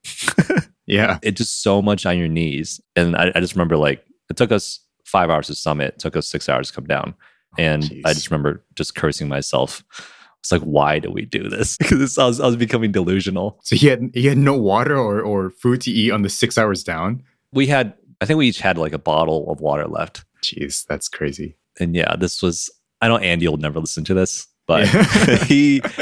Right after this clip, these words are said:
Speaker 1: he came, and I remember fifteen minutes in, this is, like, twelve thirty, one A M when we started the trek up with the guide,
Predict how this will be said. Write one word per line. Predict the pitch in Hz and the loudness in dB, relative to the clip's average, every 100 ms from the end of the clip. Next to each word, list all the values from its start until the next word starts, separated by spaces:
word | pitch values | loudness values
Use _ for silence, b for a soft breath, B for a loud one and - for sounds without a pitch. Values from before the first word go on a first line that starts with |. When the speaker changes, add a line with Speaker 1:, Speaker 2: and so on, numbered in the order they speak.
| - | 0
Speaker 1:
he | 123 117 | 2 2
came, | 123 107 113 120 - B B B B | 2 2 2 0 -6 B B B B
and | 110 107 101 98 98 - | 2 4 2 0 -4 -4
I | |
remember | 104 107 | 0 0
fifteen | 104 107 95 113 92 | -2 -4 -4 0 0
minutes | 90 80 | 0 -2
in, | 73 80 82 92 - _ _ - | -4 -4 -4 -6 -10 _ _ -6
this | 92 | -4
is, | 85 | -2
like, | 85 80 76 - | 0 0 -4 -4
twelve | - 80 | 0 0
thirty, | - 78 78 | 0 0 0
one | 76 76 | 0 0
A | 76 | 0
M | 71 73 | -2 -4
when | 73 | -4
we | 71 | -6
started | - 73 69 | -2 -2 -2
the | - | -4
trek | - 71 - | -2 0 0
up | 73 - - | 0 -2 -6
with | 78 | -4
the | 85 | -2
guide, | 76 62 71 | 0 0 0